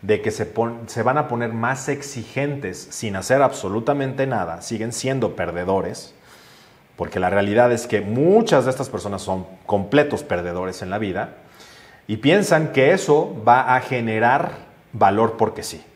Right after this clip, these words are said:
porque se están poniendo exigentes, van a pensar que como se están poniendo muy exigentes, las mujeres van a, van a bajar sus estándares.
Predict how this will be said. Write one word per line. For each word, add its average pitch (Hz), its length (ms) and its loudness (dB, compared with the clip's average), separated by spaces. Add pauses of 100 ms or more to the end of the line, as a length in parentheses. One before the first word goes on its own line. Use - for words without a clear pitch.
porque 87 200 -6
se 92 60 -6
están 123 200 0
poniendo 120 300 0
exigentes, 165 680 -2 (280)
van 117 120 4
a 123 80 0
pensar 117 280 -2
que 98 100 -8
como 101 220 -2
se 98 80 -4
están 170 180 -2
poniendo 190 240 -2
muy 196 120 0
exigentes, 165 420 -6
las 135 100 0
mujeres 117 340 -2
van 131 160 -2
a, 127 280 -6 (100)
van 127 140 2
a 135 40 2
bajar 120 240 0
sus 101 200 -10
estándares. 101 720 -6